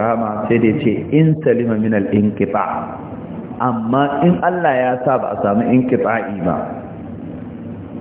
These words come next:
amma a zahiri, a, "والظاهر أنه منقطع بدليل زيادة عبيد ابن عمير في الطريق الثاني، وليس بعبيد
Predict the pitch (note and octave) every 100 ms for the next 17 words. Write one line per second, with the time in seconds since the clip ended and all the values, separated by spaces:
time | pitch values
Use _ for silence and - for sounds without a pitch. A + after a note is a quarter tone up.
0 | - G2+ G#2+ A#2+ A#2+ G#2 A#2+ B2 A#2 C3
1 | D3 G2 - - - - - - - -
2 | - G2+ G#2 G2+ G2 F#2+ F2 E2 - -
3 | - - - A2 G#2+ G#2+ C3+ C#3+ C3 A#2
4 | C3 B2+ B2 A#2+ G#2 G#2+ C3+ A2+ G2 A2+
5 | G#2+ A2 B2+ B2 G2+ A2+ A#2 A#2+ A#2 G2
6 | G2 B2 C3 - A#2 A#2 A2 F#2+ G#2+ C3
7 | B2+ A#2+ A#2 - G#2 A2 A2 - - A#2+
8 | C3+ C#3 C#3+ C#3 - - G#2 A2 B2+ B2+
9 | A#2 A2+ F#2+ G2+ B2+ C3